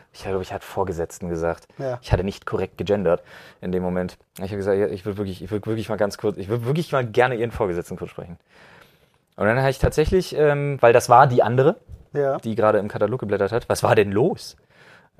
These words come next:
Speaker 1: Ich will, ich bin auch super gechillt geblieben, aber ich habe wirklich gefragt, ob das einfach gang und gäbe ist,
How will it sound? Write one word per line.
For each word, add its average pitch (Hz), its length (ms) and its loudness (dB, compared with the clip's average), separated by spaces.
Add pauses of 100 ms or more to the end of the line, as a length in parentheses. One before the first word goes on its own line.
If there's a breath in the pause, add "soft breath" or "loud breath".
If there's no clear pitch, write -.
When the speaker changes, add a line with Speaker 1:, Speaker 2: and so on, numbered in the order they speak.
(120)
Speaker 1:
Ich 107 160 -8
will, 156 160 2
ich - 80 -14
bin 156 140 6
auch 165 120 4
super 151 220 2
gechillt 143 280 0
geblieben, 95 280 -2
aber 92 80 0
ich 95 80 -6
habe 98 100 -4
wirklich 139 180 -6
gefragt, 127 340 -2
ob - 60 -6
das 117 160 -4
einfach 107 260 -6
gang 135 180 2
und 156 180 -4
gäbe 151 260 2
ist, 117 360 0